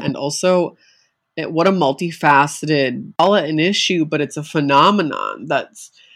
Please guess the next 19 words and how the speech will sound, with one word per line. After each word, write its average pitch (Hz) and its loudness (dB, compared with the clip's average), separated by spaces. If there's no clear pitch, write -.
just 165 -2
an 175 0
organic 156 0
thing 160 -2
that's 160 -6
been 143 -2
brought 123 0
up 135 -2
in 131 -6
response 135 -2
to 175 -2
so 160 2
much 156 -2
happening 156 -2
in 139 0
the 135 -2
world, 143 0
and 131 -2
it's 131 -10